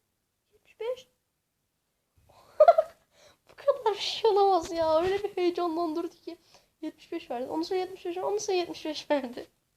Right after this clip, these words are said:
Bari insan yetmiş yedi, yetmiş sekiz verir ya. Evet arkadaşlar, sonuncu paketimiz. Ondan sonra videoyu bitireceğim. İnşallah güzel bir video olmuştur. Son paketimiz, videomuzun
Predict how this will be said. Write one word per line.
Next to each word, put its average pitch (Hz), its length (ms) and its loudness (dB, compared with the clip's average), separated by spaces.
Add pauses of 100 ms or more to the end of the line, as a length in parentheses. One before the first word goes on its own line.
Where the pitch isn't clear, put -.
(500)
Bari 294 220 2
insan 302 200 0
yetmiş 254 280 -4
yedi, 269 140 -6
yetmiş 254 200 -10
sekiz 262 240 -10
verir 220 220 -4
ya. 208 220 -8 (1700)
Evet 240 180 -4
arkadaşlar, 240 520 4
sonuncu 285 580 2
paketimiz. 269 760 -2 (500)
Ondan 262 300 4
sonra 254 360 0
videoyu 240 360 -2
bitireceğim. 240 640 -2 (1300)
İnşallah 254 500 -2
güzel 240 300 0
bir 233 140 -8
video 233 200 -2
olmuştur. 233 480 -4
Son 294 400 -2
paketimiz, 226 640 -12
videomuzun 220 600 -8